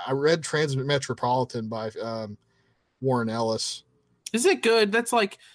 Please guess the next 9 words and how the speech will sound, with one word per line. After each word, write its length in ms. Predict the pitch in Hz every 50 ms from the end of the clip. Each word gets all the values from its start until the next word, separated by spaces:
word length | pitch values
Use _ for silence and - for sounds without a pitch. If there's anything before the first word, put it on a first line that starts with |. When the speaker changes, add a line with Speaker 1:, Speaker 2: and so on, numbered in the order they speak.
| _ _ -
Speaker 2:
the 100 | 160 160
last 680 | 160 165 170 180 175 175 175 - - - - - - - _ _
super 460 | - - - - 196 170 - 180 165
great 380 | 139 131 151 151 143 - - -
comic 440 | - 151 135 131 123 120 113 - -
that 120 | - 110 117
I 80 | 117 113
just 180 | 117 120 -
haven't 360 | - 123 117 110 107 107 -